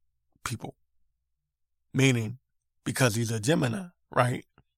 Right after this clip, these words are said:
The T-Man is a Gemini. J-, bir-, birthday June fourteenth, which just so happens to be Flag Day, right,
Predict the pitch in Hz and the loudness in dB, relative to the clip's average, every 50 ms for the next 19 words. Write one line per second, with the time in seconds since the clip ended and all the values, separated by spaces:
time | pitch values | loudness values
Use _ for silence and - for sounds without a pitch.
0 | _ _ _ _ _ _ _ _ _ _ _ _ _ _ _ _ - 131 - - | _ _ _ _ _ _ _ _ _ _ _ _ _ _ _ _ -10 -8 0 2
1 | - 170 185 175 147 131 120 120 120 120 117 110 110 120 117 147 180 180 165 117 | 2 4 4 2 2 2 2 2 2 0 0 -2 -4 -4 -2 0 0 0 0 -2
2 | 117 - - - _ _ _ _ _ _ _ _ _ _ _ _ _ _ _ _ | -4 -6 -10 -14 _ _ _ _ _ _ _ _ _ _ _ _ _ _ _ _
3 | _ _ _ _ _ _ _ _ _ _ _ _ _ _ _ _ _ _ _ _ | _ _ _ _ _ _ _ _ _ _ _ _ _ _ _ _ _ _ _ _
4 | _ _ _ _ _ _ _ _ _ _ _ _ _ 139 135 - - - - - | _ _ _ _ _ _ _ _ _ _ _ _ _ -16 -6 -2 -2 -2 -2 -4
5 | 151 127 - 135 131 - - 127 139 131 147 147 - - 131 135 131 123 - 139 | -8 -2 2 2 2 2 0 0 2 2 2 2 0 -2 0 0 0 -2 0 0
6 | 131 127 127 127 131 139 - - - - - - - - - 180 165 - - - | 2 2 2 0 -2 -4 -8 -10 -6 -2 -2 -2 -2 0 0 0 0 0 -4 -4
7 | - 135 120 - - _ _ _ _ _ - 147 135 - - - 123 107 120 131 | -6 -6 -6 -6 -10 _ _ _ _ _ 0 0 2 2 2 0 0 2 2 2
8 | 123 - 135 120 - - 156 156 131 - 123 117 117 113 120 - _ _ _ _ | 2 0 -2 -6 -6 -6 -6 -8 -4 -4 -4 -4 -4 -6 -8 -10 _ _ _ _
9 | _ _ _ _ _ _ _ _ _ _ _ _ _ _ _ _ _ _ _ _ | _ _ _ _ _ _ _ _ _ _ _ _ _ _ _ _ _ _ _ _
10 | _ _ _ _ _ _ _ _ _ _ _ _ _ _ _ _ _ _ _ _ | _ _ _ _ _ _ _ _ _ _ _ _ _ _ _ _ _ _ _ _
11 | _ _ _ _ _ _ _ _ _ _ _ _ - - - - 156 160 151 143 | _ _ _ _ _ _ _ _ _ _ _ _ -12 -6 0 0 2 2 2 0
12 | 143 139 - - 190 - _ _ _ _ _ _ _ _ _ _ - - - - | -2 -6 -10 -10 -10 -14 _ _ _ _ _ _ _ _ _ _ -10 -6 -6 -4
13 | - - | -6 -8